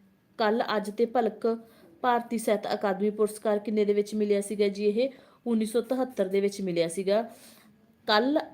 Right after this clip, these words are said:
ਅੱਜ ਤੇ ਭਲਕ, ਡਾਕਟਰ ਹਰਭਜਨ ਸਿੰਘ ਦੇ ਜਿਹੜਾ ਹੈ, ਇਹ ਉਹਨਾਂ ਨੇ ਲਿਖਿਆ ਸੀਗਾ ਨਾਟਕ ਕੱਲ੍ਹ ਅੱਜ ਤੇ ਭਲਕ। ਸਾਹਿਤ ਅਕਾਦਮੀ ਪੁਰਸਕਾਰ ਮਿਲਿਆ ਉੱਨੀ ਸੌ ਤਿਹੱਤਰ ਦੇ ਵਿੱਚ।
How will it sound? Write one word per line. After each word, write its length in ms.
ਅੱਜ 140
ਤੇ 180
ਭਲਕ, 560
ਡਾਕਟਰ 320
ਹਰਭਜਨ 460
ਸਿੰਘ 280
ਦੇ 180
ਜਿਹੜਾ 260
ਹੈ, 220
ਇਹ 200
ਉਹਨਾਂ 180
ਨੇ 80
ਲਿਖਿਆ 320
ਸੀਗਾ 480
ਨਾਟਕ 320
ਕੱਲ੍ਹ 400
ਅੱਜ 260
ਤੇ 60
ਭਲਕ। 480
ਸਾਹਿਤ 320
ਅਕਾਦਮੀ 360
ਪੁਰਸਕਾਰ 380
ਮਿਲਿਆ 220
ਉੱਨੀ 120
ਸੌ 160
ਤਿਹੱਤਰ 420
ਦੇ 120
ਵਿੱਚ। 320